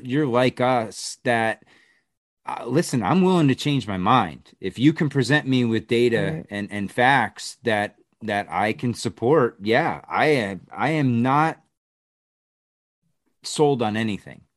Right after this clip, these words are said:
Speaker 1: I, you know, I am
Speaker 2: Yeah.
Speaker 1: willing to change. And, th-, and I have, I've done a couple, you know, one eighties on things where I was pretty staunch in my early days,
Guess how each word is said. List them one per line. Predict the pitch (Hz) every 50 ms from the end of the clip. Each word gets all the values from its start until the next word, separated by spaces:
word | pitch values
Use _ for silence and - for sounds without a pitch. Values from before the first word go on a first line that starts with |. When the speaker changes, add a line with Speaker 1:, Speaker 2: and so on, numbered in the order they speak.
| _ _ _
Speaker 1:
I, | 90 95 98 104 107 110 110 107 107 107 -
you | 107 101 98
know, | 101 107 117 120
I | 104 98 107 127
am | 139 135 117 110
Speaker 2:
Yeah. | 107
Speaker 1:
willing | 107 120 127 131 131 131 131 131 131 123
to | - - 92
change. | - - - 127 127 131 131 131 131 131 127 - - - - - - - - -
And, | - 117 123 139
th-, | - -
and | 127 143 185
I | 220
have, | 190 143 156 190 208 131 90 73 92
I've | 104 135 139 -
done | 156 160 151
a | 127 -
couple, | - - 147 160 151 - 120 107 101 95 90 - - _ _ _ _ _ _ _ _
you | - 120 117
know, | 117 113 107
one | 101 98 113 117 113 110
eighties | 104 104 101 104 101 101 92 - 113
on | 101 95 92 85
things | - 104 95 90 87 85 87 - - 101
where | 104 104 104
I | 113 123
was | 123 127 123 -
pretty | - - 151 143 127
staunch | 110 - - - 139 127 147 151 151 139 110 - - -
in | 120 110
my | 107 110 110 107
early | 110 123 143 139 120 107
days, | 80 101 90 87 87 90 92 95 - - - -